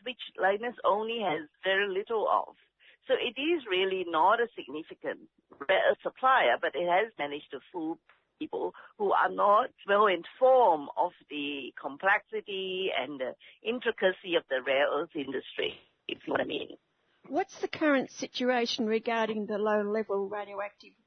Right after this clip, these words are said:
Speaker 2: spoil? I believe there's hundreds of thousands of tons piled up in Malaysia.
Speaker 1: Yep. The, there's two streams of waste, uh, you know, that's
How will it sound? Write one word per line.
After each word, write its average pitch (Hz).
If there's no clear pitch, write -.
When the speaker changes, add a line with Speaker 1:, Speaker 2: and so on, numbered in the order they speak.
Speaker 2:
spoil? 214
I 202
believe 226
there's 196
hundreds 220
of 208
thousands 202
of 185
tons 202
piled 214
up 208
in 202
Malaysia. 202
Speaker 1:
Yep. -
The, 269
there's 214
two 311
streams 220
of 214
waste, 143
uh, -
you 170
know, 123
that's 113